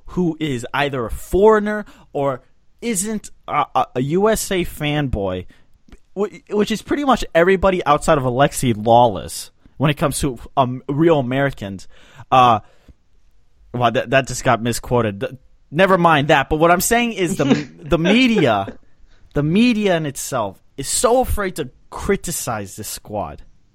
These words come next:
Speaker 1: and criticize Bruce Arena and U S soccer. It is a joke that we can't criticize them.
Speaker 2: Yeah, I mean, it, it, it is. I mean, they, I mean, when, what,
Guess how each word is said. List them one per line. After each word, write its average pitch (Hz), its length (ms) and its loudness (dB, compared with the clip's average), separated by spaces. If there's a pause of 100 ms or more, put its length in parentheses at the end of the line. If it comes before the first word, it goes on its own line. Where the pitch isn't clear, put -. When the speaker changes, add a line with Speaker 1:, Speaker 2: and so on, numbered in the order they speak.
(160)
Speaker 1:
and 117 200 -4
criticize 147 640 -4
Bruce 123 300 -10
Arena 123 320 -4 (320)
and 131 160 -8
U 123 180 -2
S 113 80 -4
soccer. 98 420 -10 (300)
It 233 100 -4
is 220 140 -6
a 190 80 -4 (180)
joke - 560 -2 (300)
that 165 240 -6
we 151 140 -4
can't 180 260 -6
criticize 135 560 -8
them. 73 160 -20 (1200)
Speaker 2:
Yeah, 220 400 4
I 180 100 2
mean, 208 300 -2 (540)
it, 175 260 -6
it, 180 180 -2
it 175 200 0
is. 214 260 4
I 160 60 0
mean, 170 180 -2
they, 170 200 0
I 156 180 2
mean, 170 260 0
when, 160 320 2 (220)
what, 147 440 2